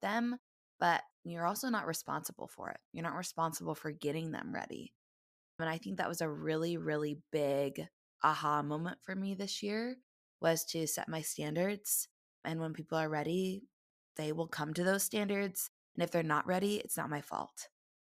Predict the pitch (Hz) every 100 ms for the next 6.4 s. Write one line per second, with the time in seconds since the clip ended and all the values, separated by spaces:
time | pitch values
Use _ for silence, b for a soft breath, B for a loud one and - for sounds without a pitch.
0 | _ 160 165 151 - 151 143 - 165 214
1 | 196 190 170 - 127 156 147 - - 214
2 | - 208 196 190 180 - 165 165 151 -
3 | - - _ _ _ - 175 262 - -
4 | 165 - - 151 156 - 143 120 - -
5 | 160 156 208 214 - 165 170 - 185 -
6 | 160 156 156 160